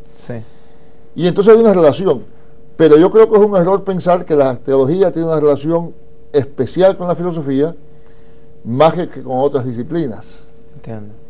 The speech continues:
Speaker 2: Por ejemplo, eh, en estos días se está enfatizando mucho la importancia de los estudios sociales
Speaker 1: Ujú.
Speaker 2: para la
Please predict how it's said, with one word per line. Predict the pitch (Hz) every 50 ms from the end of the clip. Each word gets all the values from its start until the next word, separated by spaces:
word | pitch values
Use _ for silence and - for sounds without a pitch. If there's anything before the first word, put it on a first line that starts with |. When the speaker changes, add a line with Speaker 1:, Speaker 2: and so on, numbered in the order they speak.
| - - - - -
Speaker 2:
Por | - 151 175 175
ejemplo, | 165 151 185 226 247 233 196 151 - - - - - - - - - - - - - -
eh, | - 127 127 127 127 123 120 117
en | 117
estos | 143 147 147 165 151
días | 160 180 175 151
se | 156
está | 147 - 165 165 160 170 - -
enfatizando | 147 135 156 160 165 135 160 170 175 175 165
mucho | 170 175 175 - 226 220 214 208 - - - - - - - - - -
la | 135 135 135 135
importancia | 139 131 - 131 127 117 - 127 127 143 160 170 - - 202 196 185 175 160 147
de | 135 135
los | 131 123 123 113
estudios | 104 - - 135 139 139 143 147 143 131 117
sociales | 135 117 - - 123 123 131 160 185 180 160 180 180 - - - - - -
Speaker 1:
Ujú. | 123 113 120 147 147 - - -
Speaker 2:
para | - 127 127 131 139 151 175 180 185 180 165 147 - 156
la | 135 123 120 117 117 117 117 113 113 117 117 110